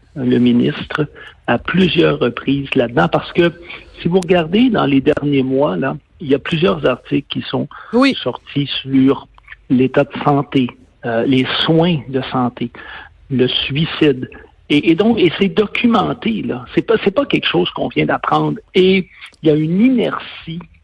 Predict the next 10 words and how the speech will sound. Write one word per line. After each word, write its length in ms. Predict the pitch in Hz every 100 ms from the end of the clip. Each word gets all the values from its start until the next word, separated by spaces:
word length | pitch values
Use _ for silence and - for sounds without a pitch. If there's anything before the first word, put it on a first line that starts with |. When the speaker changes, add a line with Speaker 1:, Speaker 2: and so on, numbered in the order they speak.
| _
Speaker 1:
de 100 | -
la 160 | 123 123
part 440 | - 135 139 135
du 120 | 127 -
gouvernement 680 | 131 123 123 131 123 123 127 - - - -
que 160 | - 147
je 140 | 156
ne 220 | 147 147
m'explique 880 | 147 147 160 175 - - - 123 - - -
pas. 180 | 127